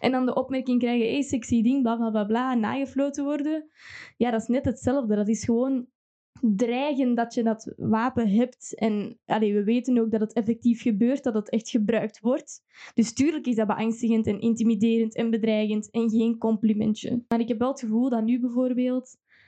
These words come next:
als iemand een racistische mop maakt, er komt direct reactie op. Of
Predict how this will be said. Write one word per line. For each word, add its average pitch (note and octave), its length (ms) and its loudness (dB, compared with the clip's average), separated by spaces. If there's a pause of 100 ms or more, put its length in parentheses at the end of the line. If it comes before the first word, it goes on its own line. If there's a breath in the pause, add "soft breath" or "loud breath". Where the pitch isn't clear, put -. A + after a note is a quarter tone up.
(140 soft breath)
als G#3+ 160 -2
iemand C4 300 0
een A#3+ 80 2
racistische A3 500 0
mop A3+ 200 2
maakt, C#4 440 -6 (480)
er G#3+ 120 -8
komt G3+ 200 -2
direct F#3+ 240 -2
reactie - 440 -6
op. - 120 -10 (140)
Of - 260 -2